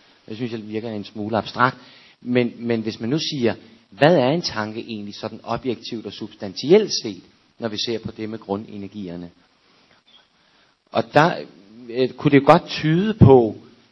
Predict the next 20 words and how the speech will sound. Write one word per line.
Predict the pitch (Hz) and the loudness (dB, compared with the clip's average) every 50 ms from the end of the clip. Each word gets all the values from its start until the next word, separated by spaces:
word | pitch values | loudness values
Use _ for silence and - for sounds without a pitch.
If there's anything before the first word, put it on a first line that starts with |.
| _ _ _ | _ _ _
at... | - 107 104 101 101 104 107 | 0 0 0 0 -2 -2 0
Øh, | 107 101 101 101 98 95 95 98 _ _ _ _ _ _ _ | 0 2 2 0 -2 -4 -8 -12 _ _ _ _ _ _ _
at | - 104 | -14 -12
tyngde- | - - - 170 180 180 - 165 | -10 -6 -4 -4 -4 -4 -6 -8
og | 143 | -8
følelsesenergien | - - 139 127 139 160 170 170 147 156 135 120 113 - - 110 107 107 - | -4 0 2 2 2 2 0 -6 -6 -6 -6 -6 -6 -8 -10 -12 -12 -12 -6
er | - 110 | -4 -4
i | 107 | -4
virkeligheden | 104 113 131 147 147 160 151 127 127 117 110 - | 0 2 2 2 2 0 -4 -4 -4 -6 -4 0
dem, | 113 113 120 139 147 - - _ _ _ _ _ _ - | 0 0 0 0 -6 -14 -20 _ _ _ _ _ _ -4
øh, | 110 104 98 98 98 | -2 0 0 0 0
der | - 107 101 101 98 - - _ | 0 -2 -2 -2 -6 -12 -20 _
substantielt | - - - - 131 120 - - 127 110 98 - - 120 127 160 180 - | -10 -8 -2 -2 -2 -2 -2 -4 -4 -4 -4 -6 -2 -2 -2 -2 0 -4
set | - - 131 117 - | -6 -6 -8 -10 -10
er | - | -12
tanken, | 107 - - 110 104 107 120 127 139 - | -10 -10 -8 -8 -8 -10 -10 -14 -18 -16
og | - - - - | -12 -10 -8 -6
de | - - - - | -6 -8 -4 -2
andre | 120 127 143 - 165 156 - - | -2 -2 -2 -4 -6 -8 -6 -6
energier, | 117 110 104 101 - 110 95 92 | -6 -6 -6 -6 -6 -8 -6 -6